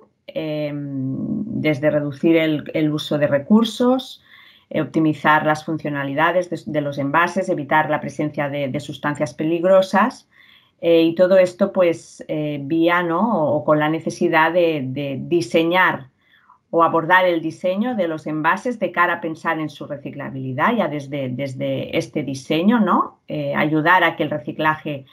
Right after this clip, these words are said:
posterior sea, sea más fácil y también, pues, eh, todo lo que es el, la necesidad de sistemas de recogida y separación, ¿no?, más eficientes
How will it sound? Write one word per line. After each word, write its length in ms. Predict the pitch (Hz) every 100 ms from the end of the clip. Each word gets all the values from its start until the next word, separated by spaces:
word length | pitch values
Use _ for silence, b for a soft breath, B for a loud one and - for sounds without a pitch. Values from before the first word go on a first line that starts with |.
| B B -
posterior 480 | 170 - 147 175
sea, 540 | 165 - 165 151 139 127
sea 340 | - 151 139
más 260 | 135 139 -
fácil 500 | 214 220 285 349 - b b b b _ -
y 300 | 214 214 214
también, 460 | 226 214 196 202
pues, 460 | 214 214 208 - -
eh, 640 | 160 151 147 139 139 135 131
todo 180 | 170 170
lo 180 | 180
que 300 | 175 180 175
es 140 | 180 185
el, 440 | 180 156 139 104
la 120 | 147
necesidad 440 | 151 151 151 151 156
de 80 | 165
sistemas 540 | 175 160 165 165 165
de 100 | 165
recogida 840 | 151 151 147 - 185 180 190 190
y 100 | 175
separación, 800 | 156 - 139 147 135 - 175 202
¿no?, 160 | 180 190
más 220 | 180 156
eficientes 920 | 160 165 - 180 202 208 233 285 -